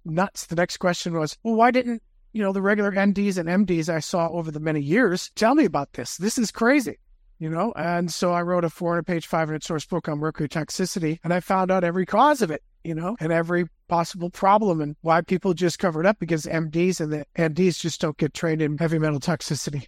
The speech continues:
And so all this information is just suppressed. So then I went on to learn more and more about detox of heavy metals, detox myself. I wrote a second book on aluminum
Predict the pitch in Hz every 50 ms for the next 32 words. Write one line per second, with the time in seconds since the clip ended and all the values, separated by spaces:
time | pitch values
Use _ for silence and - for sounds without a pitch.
0 | _ - 156 147 - - 165 160 170 160 165 165 - - - - - - - 180
1 | 165 - - 160 156 156 165 180 - - 165 147 143 147 - - 160 147 - -
2 | - - - - 262 254 - - - - _ - - 214 208 202 208 202 202 202
3 | 185 175 185 180 180 180 170 180 180 170 165 160 160 165 170 160 - - - 165
4 | 156 156 156 156 156 151 151 160 165 160 156 156 160 156 156 156 156 156 151 147
5 | 151 147 143 - - 165 147 - - 170 160 170 - - - 151 143 151 151 147
6 | 147 139 147 160 170 175 170 160 - 156 151 - 175 160 156 - - - - 151
7 | 139 135 - - - 214 196 190 196 190 - - - 165 160 175 165 160 - -
8 | 196 180 - 165 160 170 170 - 175 156 151 156 165 160 151 151 151 147 143